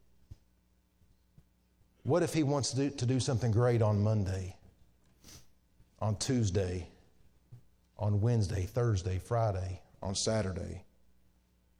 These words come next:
at, at, at whatever ch-, time He chooses? How would we expect the, uh, the Holy Spirit to prepare us for the work that God has planned for us to do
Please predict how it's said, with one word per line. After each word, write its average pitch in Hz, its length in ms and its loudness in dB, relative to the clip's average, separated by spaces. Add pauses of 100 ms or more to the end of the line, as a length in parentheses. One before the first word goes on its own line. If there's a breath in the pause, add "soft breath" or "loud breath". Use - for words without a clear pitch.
(640)
at, 110 240 -2
at, 110 240 0
at 98 120 0
whatever 98 260 4
ch-, - 280 -2
time 110 380 2
He 98 160 2
chooses? 98 680 -2 (1040 loud breath)
How 139 120 2
would 160 160 2
we 139 160 4
expect - 800 -2
the, 120 160 -2 (100)
uh, 110 140 0
the 92 80 -2
Holy 117 160 0
Spirit 113 460 -2
to 110 160 -2
prepare 107 520 -4
us 90 380 -6 (380 soft breath)
for 120 120 0
the 101 100 2
work 98 500 0
that 92 200 -4
God 92 520 -2 (840 soft breath)
has 104 140 -2
planned 120 440 2
for 110 140 0
us 104 180 0
to 98 100 -6
do 85 360 -2